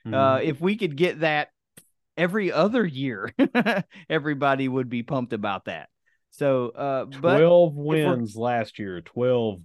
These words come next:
Speaker 2: wins last year,
Speaker 1: So if we're,
Speaker 2: twenty-four this
Speaker 1: if
Speaker 2: year.
Speaker 1: we're gonna talk about how awesome they do, we're also allowed to talk about when they let us down because,
Speaker 2: Right.
Speaker 1: like I said, what we say in the very, very, very first episode of the show,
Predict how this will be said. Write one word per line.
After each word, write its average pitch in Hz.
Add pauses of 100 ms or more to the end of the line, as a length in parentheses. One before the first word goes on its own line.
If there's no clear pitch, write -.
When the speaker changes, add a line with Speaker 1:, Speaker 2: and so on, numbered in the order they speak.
Speaker 2:
wins 92
last 87
year, -
Speaker 1:
So 113
if 107
we're, 214
Speaker 2:
twenty-four 101
this 92
Speaker 1:
if -
Speaker 2:
year. 220
Speaker 1:
we're 220
gonna 226
talk 190
about 170
how 160
awesome 185
they 131
do, 117
we're 220
also 196
allowed 147
to 147
talk 143
about 127
when 135
they 131
let 113
us 131
down 90
because, 101
Speaker 2:
Right. 82 (300)
Speaker 1:
like 104
I 151
said, 165
what 170
we 208
say 185
in 139
the 127
very, 170
very, 160
very 143
first 135
episode 127
of 113
the 110
show, 76